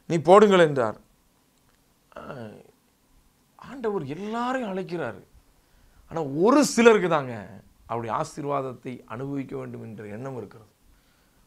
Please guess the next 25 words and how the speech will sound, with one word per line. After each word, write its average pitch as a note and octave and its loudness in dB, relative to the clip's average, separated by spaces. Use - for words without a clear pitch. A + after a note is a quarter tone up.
ஒரு C3 -10
சிலருக்கு C3+ -8
இல்ல. A#2+ -10
அதான் A2 -6
அழைக்கப்பட்டவர்கள் C#3+ -6
அநேகர், C3 -10
தெரிந்து F3 -4
கொள்ளப்பட்டவர்களோ D3 -2
சிலர் F#3+ 4
என்று G3+ 6
சொல்லி F3 2
என்ன E3 0
செய்றோம்? B2+ -6
வேதாகமத்துல C3+ 0
நம்ம C3+ -6
பார்க்கிறோம். A#2 0
யோவான் C3+ 0
ஒன்றாம் C#3+ 2
அதிகாரத்துல A2 -4
நம்ம G#2+ -10
பார்க்கிறோம். A2+ -6
யோவான் A#2 -4
ஒன்றாம் A2+ -8
அதிகாரம் G#2+ -10
பதினொன்னு, D3 0